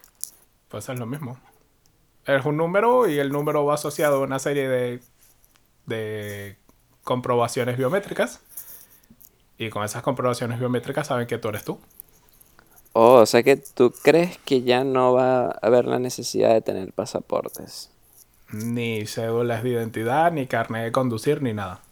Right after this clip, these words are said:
Speaker 2: ¿Y cómo va a ser el pollo
Speaker 1: Porque, vamos a
Speaker 2: trabajando
Speaker 1: suponer,
Speaker 2: para
Speaker 1: la licencia de conducir. Te van a dar una licencia de conducir. Lo que van a hacer es meter en el sistema que la persona con esta identidad biométrica sabe conducir. Así, cuando te paren en China,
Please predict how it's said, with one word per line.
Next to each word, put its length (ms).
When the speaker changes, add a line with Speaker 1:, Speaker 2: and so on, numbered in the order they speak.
Speaker 2:
¿Y 100
cómo 300
va 60
a 40
ser 160
el 60
pollo 160
Speaker 1:
Porque, 320
vamos 180
a 60
Speaker 2:
trabajando 80
Speaker 1:
suponer, 260
Speaker 2:
para 240
Speaker 1:
la 160
licencia 360
de 60
conducir. 480
Te 80
van 140
a 40
dar 140
una 160
licencia 400
de 80
conducir. 400
Lo 100
que 80
van 160
a 60
hacer 200
es 80
meter 280
en 100
el 100
sistema 500
que 100
la 120
persona 420
con 180
esta 200
identidad 360
biométrica 580
sabe 240
conducir. 460
Así, 340
cuando 280
te 120
paren 320
en 180
China, 400